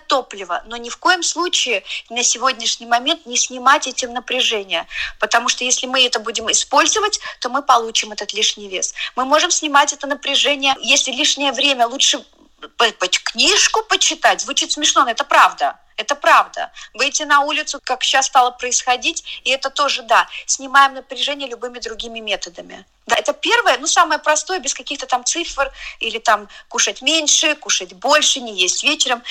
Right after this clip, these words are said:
Это не то. Да? Воспринимаем еду как грамотное топливо, и ничего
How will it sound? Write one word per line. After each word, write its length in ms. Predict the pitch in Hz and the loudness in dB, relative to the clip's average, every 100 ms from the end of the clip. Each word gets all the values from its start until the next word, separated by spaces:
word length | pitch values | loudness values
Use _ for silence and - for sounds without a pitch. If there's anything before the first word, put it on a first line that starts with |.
| - | -6
Это 180 | - 240 | -6 -4
не 120 | 269 | -4
то. 260 | 262 185 - _ _ - | -2 -2 -2 _ _ 2
Да? 200 | 233 302 - | 2 2 -2
Воспринимаем 680 | - - - 240 254 247 233 | -2 -2 -2 -6 0 2 2
еду 500 | 202 208 196 269 330 - | 0 -8 -4 -4 -4 -2
как 160 | 208 208 | -2 2
грамотное 560 | 226 208 190 - 185 | 4 4 2 -10 -10
топливо, 600 | 190 254 277 233 185 156 - - - - | -4 -2 -2 -4 -2 -4 -4 -8 -8 -8
и 340 | 214 214 202 - - | -4 0 0 -2 -10
ничего 760 | 240 - 220 196 240 330 320 | -2 0 0 0 4 4 2